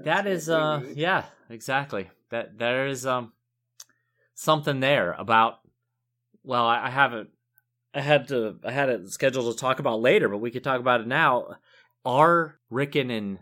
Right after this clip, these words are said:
Speaker 1: Bran the only two to have this dream, or do,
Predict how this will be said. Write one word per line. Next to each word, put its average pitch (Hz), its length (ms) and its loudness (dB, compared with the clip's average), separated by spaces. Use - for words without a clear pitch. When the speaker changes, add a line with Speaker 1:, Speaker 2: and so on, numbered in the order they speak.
Speaker 1:
Bran 120 280 -2
the 95 120 -6
only 101 200 -6
two 113 220 -10
to 98 100 -8
have 113 440 -2
this 110 480 -6
dream, 160 380 -6
or 104 120 -4
do, 98 260 -6